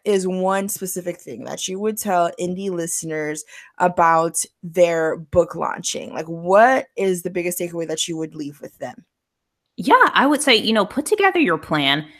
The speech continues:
Speaker 2: And if you're, you're not sure that it's a good plan, and make sure you talk to someone that,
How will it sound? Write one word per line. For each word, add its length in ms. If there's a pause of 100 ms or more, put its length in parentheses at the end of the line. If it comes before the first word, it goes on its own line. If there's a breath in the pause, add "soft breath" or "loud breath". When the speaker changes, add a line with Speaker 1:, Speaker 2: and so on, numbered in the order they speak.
(260 loud breath)
Speaker 2:
And 400
if 180
you're, 340
you're 140
not 220
sure 360
that 180
it's 160
a 60
good 220
plan, 340
and 60
make 140
sure 160
you 560
talk 360
to 140
someone 440
that, 420